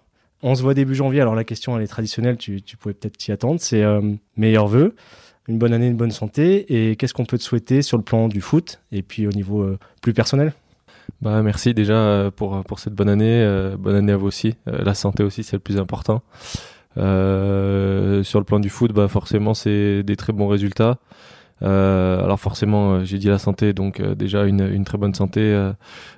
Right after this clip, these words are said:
Speaker 2: euh, en essayant que, qu'il y ait le, le moins de blessures possible et que tous les petits, les petits pépins que, que je peux avoir, euh, <laughs> partent, on va dire. Euh, mais, euh, mais après, voilà, au niveau du foot, c'est, c'est vraiment les, les résultats, euh,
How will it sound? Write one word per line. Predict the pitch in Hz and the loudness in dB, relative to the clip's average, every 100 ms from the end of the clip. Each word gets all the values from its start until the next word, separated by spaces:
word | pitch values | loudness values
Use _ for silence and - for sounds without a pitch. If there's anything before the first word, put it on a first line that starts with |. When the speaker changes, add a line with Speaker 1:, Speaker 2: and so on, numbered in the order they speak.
| - | -6
Speaker 2:
euh, | 95 95 | -2 0
en | 98 | 0
essayant | 95 101 101 | 0 0 0
que, | 104 98 | 0 0
qu'il | 98 101 | 0 0
y | 98 | 2
ait | |
le, | 98 | 4
le | 101 | 4
moins | 104 104 | 4 2
de | |
blessures | 101 101 107 | 2 0 0
possible | - 107 - 107 | 0 0 0 -2
et | 104 | -2
que | |
tous | - | 0
les | 104 | -2
petits, | 98 104 101 101 101 98 | -2 -2 0 0 -2 -2
les | 101 | -4
petits | - - | -6 -4
pépins | 104 107 104 | -2 0 0
que, | 104 101 98 98 - | 0 0 0 -2 -2
que | 101 | -2
je | 98 | -2
peux | 101 98 | 0 0
avoir, | 101 104 98 | 2 2 2
euh, | 98 95 95 101 | 2 0 -4 -4
<laughs> | 104 95 | -2 0
partent, | 110 107 - | 0 0 0
on | |
va | 98 | 0
dire. | 95 110 - _ - - - _ - | 2 -2 -4 _ -20 -20 -20 _ -6
Euh, | 101 95 98 | -2 0 2
mais, | 95 101 101 | 2 2 4
euh, | 98 98 95 98 | 2 2 0 2
mais | 98 | 0
après, | 98 - | 0 -4
voilà, | 98 101 | -2 0
au | 101 | 2
niveau | 101 101 | 0 -2
du | 98 | -4
foot, | - 101 | -6 -6
c'est, | - 98 98 95 | -2 0 0 -2
c'est | - | -4
vraiment | 95 95 104 | -2 0 2
les, | 101 101 | 4 2
les | 98 101 | 2 2
résultats, | 101 95 95 104 | 2 0 0 2
euh, | 104 107 101 98 | 4 4 4 2